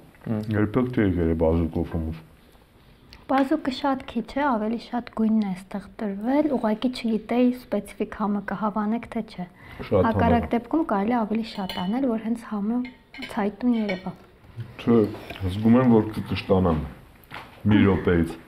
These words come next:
Speaker 3: <laughs>
Speaker 2: Շնորհակալություն։ Բայց խմի էլի դե։
Speaker 1: Դե,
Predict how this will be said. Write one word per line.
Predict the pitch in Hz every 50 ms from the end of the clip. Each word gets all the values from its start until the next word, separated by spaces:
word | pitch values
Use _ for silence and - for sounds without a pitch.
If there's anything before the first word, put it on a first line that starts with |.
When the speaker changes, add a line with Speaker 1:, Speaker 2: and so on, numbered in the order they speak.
| - -
Speaker 3:
<laughs> | 254 262 277 294 262 254 254 247 175 170 151 - 170 160 139 - - - - - - - - - - - - - - - - - - - - - - - - - - - - - - - - - - - - - - - - -
Speaker 2:
Շնորհակալություն։ | - - 117 117 120 135 135 160 156 156 160 - 247 254 214 - - - - - - - - - - - - - - - - - - - - - - - - - - - -
Բայց | - - 120 120 123 120
խմի | 117 143 156 170 190 202 185
էլի | 175 175 202 240 240 190
դե։ | 147 143 127 117 107 98 101 - - - - - - - 269 254 262 277 233 277 277 247 -
Speaker 1:
Դե, | 131 127 123